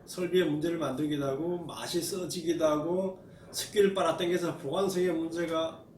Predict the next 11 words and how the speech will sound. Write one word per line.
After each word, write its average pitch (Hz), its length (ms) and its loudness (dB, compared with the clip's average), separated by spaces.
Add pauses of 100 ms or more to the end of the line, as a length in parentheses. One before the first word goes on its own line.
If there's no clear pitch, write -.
(480)
어려워지기도 165 640 2
하고, 180 140 0
여러 285 160 4
가지 226 200 2
부작용들이 185 560 2
있으니까, 143 680 -4 (720)
그리고 220 480 -2 (280)
제조 190 280 2
비용도 208 400 2
많이 127 300 -2
들고 101 240 -12